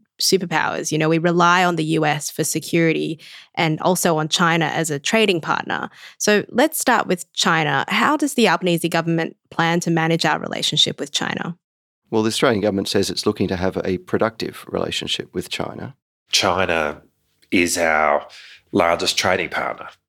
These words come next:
Speaker 3: We want to have a productive relationship with China. Um, and, s-, and, and we have, as a,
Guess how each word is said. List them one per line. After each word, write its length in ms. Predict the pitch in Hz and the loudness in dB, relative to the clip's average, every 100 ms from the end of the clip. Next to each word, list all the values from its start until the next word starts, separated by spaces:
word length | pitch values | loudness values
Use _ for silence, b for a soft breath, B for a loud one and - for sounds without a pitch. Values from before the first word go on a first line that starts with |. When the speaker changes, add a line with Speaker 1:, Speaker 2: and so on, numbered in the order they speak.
| _ | _
Speaker 3:
We 200 | - 82 | -4 -4
want 520 | 78 82 82 - - B B B B _ - | -2 -2 -2 0 -2 B B B B _ -2
to 120 | 80 | 0
have 720 | 76 82 78 73 - - - - | 2 2 2 -2 -8 -10 -14 -8
a 720 | 87 80 78 76 73 76 76 - _ _ - - - | -4 -2 -2 -2 -2 -4 -6 -12 _ _ -18 -16 -6
productive 720 | - 80 85 80 - 85 76 | -4 0 0 -2 -4 -4 -2
relationship 680 | 78 80 87 - - - - | -2 -2 0 0 -2 -4 -6
with 120 | 73 | -8
China. 440 | - 58 55 50 B B B B - | -6 -6 -6 -8 B B B B -8
Um, 320 | 76 76 76 - - | -6 -6 -8 -10 -6
and, 180 | 92 | -6
s-, 160 | 80 - | -4 -2
and, 300 | - 82 80 | -2 -2 -4
and 160 | - 82 | -4 0
we 120 | 80 | 0
have, 420 | 71 82 76 - - | 2 0 0 -6 -6
as 140 | 104 | -4
a, 60 | 76 | -4